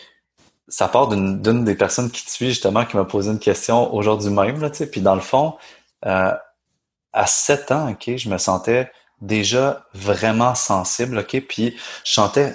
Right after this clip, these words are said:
que j'appartenais pas au même monde dans lequel j'étais. Tu sais, mon père, comme gars de la construction, euh, aucune emotional talk, là, genre, jamais.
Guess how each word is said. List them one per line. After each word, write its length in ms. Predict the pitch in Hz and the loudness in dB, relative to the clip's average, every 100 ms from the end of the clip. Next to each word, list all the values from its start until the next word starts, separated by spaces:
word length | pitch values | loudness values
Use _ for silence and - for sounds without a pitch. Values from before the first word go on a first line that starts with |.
| - - | -6 -2
que 100 | 101 | 2
j'appartenais 600 | 104 - - - 95 95 | 2 0 -2 -4 -4 -2
pas 340 | - 120 127 104 | 2 2 2 -2
au 80 | 98 | -2
même 240 | 98 98 | 0 0
monde 360 | 95 101 110 101 | 0 0 0 0
dans 100 | 95 | 0
lequel 340 | 90 - 101 | 0 0 0
j'étais. 380 | 92 92 - 92 | 0 -2 -2 -6
Tu 80 | - | -2
sais, 120 | 110 | 0
mon 160 | 104 95 | 2 0
père, 480 | - 110 120 120 - | 2 4 4 2 -2
comme 440 | 110 107 107 104 | -2 -2 -4 0
gars 140 | 104 | 2
de 60 | 107 | 4
la 100 | 101 | 4
construction, 1000 | - 98 - - - 107 104 104 104 101 | 2 -4 -6 -8 -2 0 2 2 2 2
euh, 220 | 95 92 90 - - - - _ - | 2 0 -2 -10 -18 -18 -20 _ 2
aucune 1160 | 123 - _ _ _ _ - 117 110 110 110 - _ _ _ _ - | 2 0 _ _ _ _ -2 0 2 2 -2 -8 _ _ _ _ -4
emotional 540 | 107 104 - 98 95 87 | 2 2 2 2 0 4
talk, 320 | 95 90 - | 4 4 0
là, 180 | 90 101 | -4 -2
genre, 500 | 95 92 92 - _ _ | -2 -2 -2 -6 _ _
jamais. 360 | - 101 98 | -4 0 0